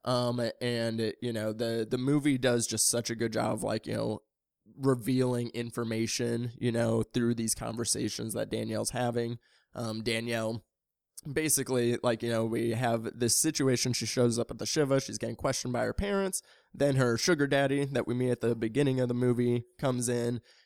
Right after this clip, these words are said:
And then the sugar daddy is also then married as well. And then, so it's like these layers, the way that they're revealed through the conversation and, like, and, uh, Danielle's, like, you know, just facial expressions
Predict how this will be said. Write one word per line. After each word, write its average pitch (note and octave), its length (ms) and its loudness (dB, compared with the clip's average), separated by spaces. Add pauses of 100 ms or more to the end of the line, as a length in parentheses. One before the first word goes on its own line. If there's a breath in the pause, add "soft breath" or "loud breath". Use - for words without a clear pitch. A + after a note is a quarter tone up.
(120)
And A#2 140 -6
then A2+ 220 -4
the A2 40 -4
sugar A2+ 280 -2
daddy A#2 280 2
is G#2+ 140 0
also A2+ 280 0
then C#3 200 -2
married C3+ 520 2
as D#3+ 260 -4
well. B2+ 420 2 (140)
And A#2+ 180 -2
then, B2 160 0
so B2 160 2
it's A#2+ 120 -2
like A#2 280 0
these C3+ 340 -2
layers, B2 540 2
the A#2 60 -4
way A#2+ 160 -2
that B2 160 -2
they're B2 120 0
revealed A#2 380 -2
through B2 140 -6
the A2 80 -6
conversation A#2 840 -2
and, G#2+ 140 -4
like, G#2 280 -8 (380)
and, A2+ 260 -6 (260)
uh, G#2+ 360 -2
Danielle's, A2+ 840 -2
like, G#2+ 260 -8 (100)
you B2 80 -6
know, A2 120 -4
just A2 300 -4
facial A2+ 400 -4
expressions C3+ 800 -4